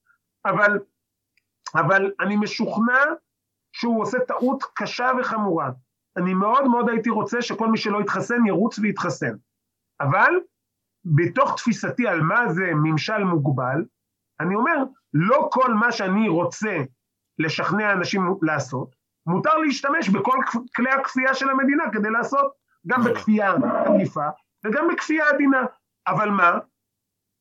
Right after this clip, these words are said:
Speaker 1: יש דברים שכן. זאת אומרת,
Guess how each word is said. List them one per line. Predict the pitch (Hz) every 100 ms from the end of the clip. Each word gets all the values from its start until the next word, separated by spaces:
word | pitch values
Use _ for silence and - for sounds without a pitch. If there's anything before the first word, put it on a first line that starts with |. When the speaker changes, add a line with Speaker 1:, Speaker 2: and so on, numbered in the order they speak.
| _ _
Speaker 1:
יש | 180 269 302 262
דברים | 277 233 202 226
שכן. | - - 370 370 370 _ _ _ _ _
זאת | 180 220
אומרת, | 247 311 277